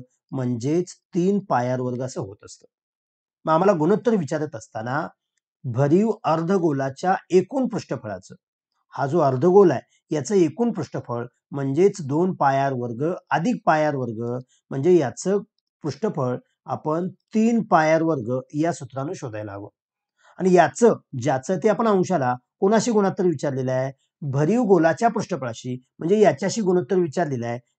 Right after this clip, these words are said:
जे आपण चार पाय आर वर्ग या सूत्रानं शोधणार आहे. इथं दोघांची त्रिज्या एकच दिलेली आहे, अर्धगोलाची त्रिज्या चौदा सेमी आणि याचा व्यास अठ्ठावीस सेमी, म्हणजे त्याची सुद्धा त्रिज्या चौदा सेमी आहे.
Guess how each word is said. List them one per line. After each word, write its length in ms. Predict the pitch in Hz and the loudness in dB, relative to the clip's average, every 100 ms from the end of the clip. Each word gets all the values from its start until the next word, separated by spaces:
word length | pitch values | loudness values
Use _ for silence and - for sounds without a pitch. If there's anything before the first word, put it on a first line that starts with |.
| - | -10
जे 120 | 110 175 | -2 0
आपण 500 | - 131 127 151 170 - | -2 -2 -4 -4 -8 -10
चार 340 | - 170 175 196 | -2 2 2 0
पाय 180 | 156 135 | -2 0
आर 100 | 135 | 0
वर्ग 320 | 143 135 110 120 143 | -2 -4 -6 -8 -4
या 180 | 151 | -4
सूत्रानं 380 | 143 135 117 127 | -6 -10 -10 -10
शोधणार 380 | - 120 101 104 | -8 -10 -10 -12
आहे. 80 | 110 _ _ _ _ _ _ _ - | -14 _ _ _ _ _ _ _ -6
इथं 180 | 190 196 | 0 2
दोघांची 480 | 165 165 185 185 226 | 2 2 2 0 -6
त्रिज्या 320 | 180 147 208 | -6 -2 2
एकच 300 | 214 240 185 | 2 2 -2
दिलेली 320 | 180 165 135 | -2 -2 -4
आहे, 120 | 104 98 _ _ | -8 -14 _ _
अर्धगोलाची 640 | 131 151 180 180 180 175 190 | -4 0 2 4 2 0 -6
त्रिज्या 340 | 190 143 185 | -6 -4 -4
चौदा 340 | 185 175 175 180 | -2 -2 -2 -4
सेमी 340 | 135 110 110 - _ _ _ - | -4 -8 -10 -14 _ _ _ -10
आणि 220 | 143 180 | -2 0
याचा 260 | 175 127 180 | 0 0 0
व्यास 400 | 170 131 165 196 | 0 2 2 2
अठ्ठावीस 440 | 160 - 156 170 - | -2 -6 -6 -6 -6
सेमी, 200 | 147 165 | -4 -2
म्हणजे 300 | 160 143 185 185 | -2 -2 -4 -4
त्याची 240 | 139 180 | -6 -6
सुद्धा 300 | 165 123 165 | -8 -6 -6
त्रिज्या 320 | 151 131 156 | -6 -8 -6
चौदा 280 | 165 120 113 | -6 -8 -8
सेमी 260 | 107 98 | -12 -14
आहे. 80 | 101 | -16